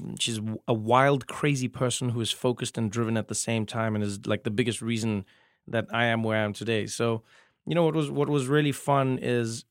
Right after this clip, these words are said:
I guess in life is growing and starting to realize that your parents who were crazy at some age, um, <laughs> you, I think you, you become more and more like them, or you start, you start to understand them the older you get, you know? So,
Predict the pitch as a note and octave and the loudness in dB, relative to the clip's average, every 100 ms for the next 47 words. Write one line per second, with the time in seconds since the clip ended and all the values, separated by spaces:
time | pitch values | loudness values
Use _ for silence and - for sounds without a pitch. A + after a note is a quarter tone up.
0 | - B2+ C#3+ C#3+ A#2+ A#2 C3 C#3 - _ | -2 0 2 2 2 2 2 0 -8 _
1 | _ A#2 A2 A#2 B2 C3 A#2+ A2+ A2+ - | _ -4 -4 0 4 4 4 0 -2 -8
2 | _ _ _ A#2+ A2 - B2 A#2 A#2 A#2 | _ _ _ -6 -2 2 2 2 -2 2
3 | A#2+ A#2 A2+ G#2 G#2+ - A2 - A#2+ B2 | 2 4 2 2 -2 -2 -6 -4 0 0
4 | B2+ - A#2+ G#2 - A#2+ A#2 A#2 A2 - | 0 0 -2 -2 -2 0 2 0 0 0
5 | A#2+ A2+ - A#2 C3 C3 - _ _ _ | 2 0 2 0 -2 -4 -12 _ _ _
6 | _ A#2 G#2+ G#2 G#2 G#2 G#2+ - - A2 | _ 0 2 4 4 2 -2 -6 -8 -4
7 | A2+ - F3 - C3+ A#2+ A2+ - B2 A2+ | -4 -4 -4 -2 -2 -2 -4 -2 -4 -4
8 | G#2 B2 A#2 B2 A#2+ A#2 A2+ A2 A#2 A#2 | 0 2 4 4 4 4 2 2 2 0
9 | C#3+ C3+ A#2+ A2+ A#2+ A#2+ A#2+ A2+ B2 A#2 | -2 0 0 0 -2 -2 -4 0 0 0
10 | - A#2+ G#2+ - A#2+ A2 G#2+ G#2+ G#2 G#2+ | 0 0 0 0 2 2 2 0 0 0
11 | G#2 A2 B2 G#2+ - - G#2+ A2 D3 - | 0 -2 -2 -6 -6 -4 -2 -2 -4 -4
12 | C3+ C3 B2+ | 0 0 0